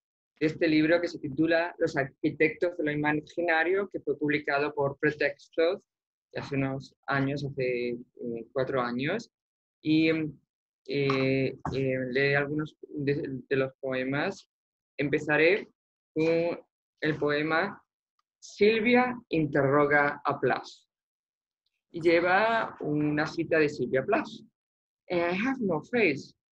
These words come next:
I have wanted to efface myself." Plath, ¿qué augurios atormentaron la paz de tu nacimiento?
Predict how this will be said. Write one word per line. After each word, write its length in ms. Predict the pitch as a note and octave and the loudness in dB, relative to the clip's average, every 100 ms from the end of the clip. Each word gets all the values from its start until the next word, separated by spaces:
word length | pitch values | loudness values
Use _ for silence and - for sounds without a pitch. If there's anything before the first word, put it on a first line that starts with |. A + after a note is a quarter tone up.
| _ _ _ | _ _ _
I 60 | D3 | -4
have 240 | C3+ C3+ | -2 0
wanted 460 | B2+ F3 A#3 F3 C3+ | 2 2 2 2 2
to 100 | C3+ | 0
efface 460 | C3 A3 G#3+ D3 B2+ | 0 0 0 0 -4
myself." 500 | A#2+ A#2+ A#2+ A2+ - _ _ _ _ _ _ _ _ _ _ _ - | -6 -6 -6 -6 -8 _ _ _ _ _ _ _ _ _ _ _ -4
Plath, 320 | B3 A#3 A3+ - _ _ _ _ _ _ _ _ | 2 2 0 -6 _ _ _ _ _ _ _ _
¿qué 140 | - | -2
augurios 760 | C4 G4 A#3 G3 C4 A#3 G3 F#3 | 4 4 4 0 2 6 4 4
atormentaron 880 | E3 - D3+ D3 D#3 D3+ E3+ E3 D#3+ | -2 0 0 2 0 2 2 2 0
la 160 | D3 C#3 | 0 2
paz 280 | D#3 D#3 | 0 2
de 80 | C3+ | 0
tu 120 | C3 | -2
nacimiento? 920 | A#2+ A#2+ A#2+ B2 B2 B2 A#2+ - A2+ | -4 -4 -4 -4 -2 -2 -4 -8 -20